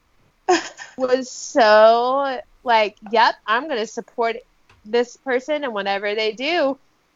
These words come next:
Speaker 2: Um, I could talk, like, about his songs, and I knew what to say, and I knew blah, blah, blah.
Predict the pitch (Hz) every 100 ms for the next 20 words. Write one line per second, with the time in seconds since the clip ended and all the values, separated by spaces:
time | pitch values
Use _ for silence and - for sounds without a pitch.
0 | - 254 240 220 214 - - 220 269 -
1 | 359 311 262 - - _ _ 262 262 -
2 | 233 240 220 233 233 233 233 220 208 196
3 | 196 196 214 202 226 - 226 208 208 202
4 | 196 196 190 190 190 185 190 185 185 202
5 | 208